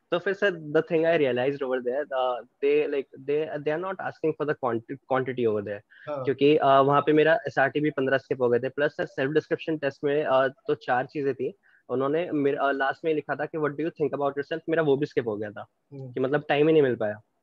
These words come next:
Speaker 2: हम्म।
Speaker 1: तब तो मुझे ऐसा लग रहा था, सर, बहुत बड़ा blunder हो गया है, वही miss हो गया कि मैं अपने बारे में क्या सोचता हूँ।
Speaker 2: हाँ।
Speaker 1: तो, but फिर मुझे, सर, एहसास हुआ कि, मतलब, वो तो interview वगैरह में उन्हें पता चल ही गया कि मैं अपने बारे में क्या सोचता हूँ। तो, सर, वो quantity मांग ही नहीं रहे आपसे।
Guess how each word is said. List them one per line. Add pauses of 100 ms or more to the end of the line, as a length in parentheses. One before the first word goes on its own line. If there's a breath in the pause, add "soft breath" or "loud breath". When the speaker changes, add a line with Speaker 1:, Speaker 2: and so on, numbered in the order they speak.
(140)
Speaker 2:
हम्म।
Speaker 1:
तब
तो
मुझे
ऐसा
लग
रहा
था,
सर,
बहुत
बड़ा
blunder
हो
गया
है,
वही
miss
हो
गया
कि
मैं
अपने
बारे
में
क्या
सोचता
हूँ। (280 loud breath)
Speaker 2:
हाँ।
Speaker 1:
तो, (120)
but (500)
फिर
मुझे,
सर,
एहसास
हुआ
कि,
मतलब,
वो
तो
interview
वगैरह
में
उन्हें
पता
चल
ही
गया
कि
मैं
अपने
बारे
में
क्या
सोचता
हूँ।
तो,
सर, (280)
वो
quantity
मांग
ही
नहीं
रहे
आपसे।